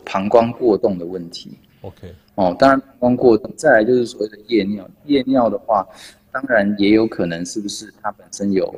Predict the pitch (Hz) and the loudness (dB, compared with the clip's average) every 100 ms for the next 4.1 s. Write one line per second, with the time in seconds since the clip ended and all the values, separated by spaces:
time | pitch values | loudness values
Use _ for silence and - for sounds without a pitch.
0 | - - 120 104 98 110 113 107 113 - | -16 0 2 4 2 2 0 -8 -10 -12
1 | - 87 - - 95 113 113 - 90 - | -10 -10 -12 -16 -14 -8 -6 -4 -6 -4
2 | 107 107 107 - - - 156 107 110 - | -4 -4 -6 -14 -18 0 4 4 4 -2
3 | 85 - 98 95 78 80 92 - - - | -4 -4 0 0 2 -2 -4 -6 -18 -18